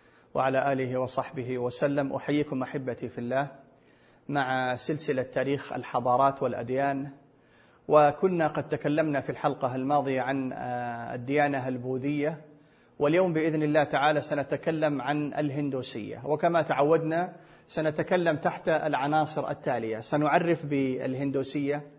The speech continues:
ثم نتكلم عن نشأة الهندوسية ومصادر الهندوسية وأهم العقائد والأفكار عند الهندوس، ثم الطبقات الهندوسية وعبادة الهندوس،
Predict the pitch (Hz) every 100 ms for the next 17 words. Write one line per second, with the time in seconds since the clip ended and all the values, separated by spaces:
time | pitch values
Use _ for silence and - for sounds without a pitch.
0 | - - - - _ 160 156 151 165 175
1 | 165 147 143 165 - 156 - 139 143 135
2 | 135 - 139 135 131 131 131 135 139 160
3 | 147 135 131 135 131 131 147 135 131 131
4 | 139 - _ _ _ - 151 175 196 165
5 | 131 135 170 165 143 139 170 170 151 -
6 | 165 135 147 151 143 139 139 151 165 170
7 | 175 - - - _ - - _ 196 190
8 | 185 170 170 170 156 151 190 175 156 143
9 | 151 147 139 - 165 151 151 147 151 -
10 | - - _ 147 151 151 156 143 156 170
11 | 165 156 - 151 143 147 147 151 147 -
12 | -